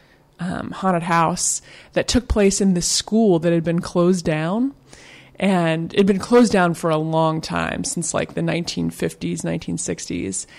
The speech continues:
And so it was this old abandoned school. And so we decided to do a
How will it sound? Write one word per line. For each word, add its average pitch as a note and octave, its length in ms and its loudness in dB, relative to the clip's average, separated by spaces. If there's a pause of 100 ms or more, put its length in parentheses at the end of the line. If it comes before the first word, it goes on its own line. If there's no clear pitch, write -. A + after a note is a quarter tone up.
(140)
And F#3 160 0
so F3+ 180 2
it D#3 60 2
was E3 180 -2
this E3 180 -6
old F3+ 260 2
abandoned E3+ 440 -2
school. E3+ 460 -2 (200)
And F3+ 120 -2
so F#3 160 2
we E3+ 120 2
decided F#3 460 2
to E3+ 80 -2
do E3+ 300 2
a F3 600 -4